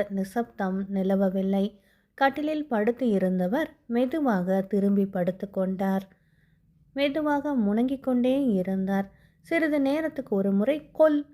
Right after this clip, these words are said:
கொல் என்று இருமிக் கொண்டிருந்தார். அவர் முகத்திலே அமைதியின் சாயல் துளி கூட காணவில்லை. சுருங்கிய அவர் முகத்திலே அவதியின் நிழல் தாண்டவம் ஆடியது. அப்போது அந்த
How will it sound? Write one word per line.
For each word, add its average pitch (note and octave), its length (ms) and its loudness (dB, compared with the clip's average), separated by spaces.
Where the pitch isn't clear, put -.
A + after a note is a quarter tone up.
கொல் C#4 360 2
என்று G3 380 0
இருமிக் A3+ 400 2
கொண்டிருந்தார். G3 720 0
அவர் B3+ 360 2
முகத்திலே A#3 560 0
அமைதியின் C#4 800 0
சாயல் G#3+ 640 0
துளி A#3 320 2
கூட G3 320 0
காணவில்லை. G3 640 -2
சுருங்கிய D4+ 540 0
அவர் G3 400 2
முகத்திலே G3+ 580 0
அவதியின் C4 580 0
நிழல் G3 340 2
தாண்டவம் G#3+ 600 0
ஆடியது. F#3+ 600 -2
அப்போது D4+ 440 0
அந்த A3 220 2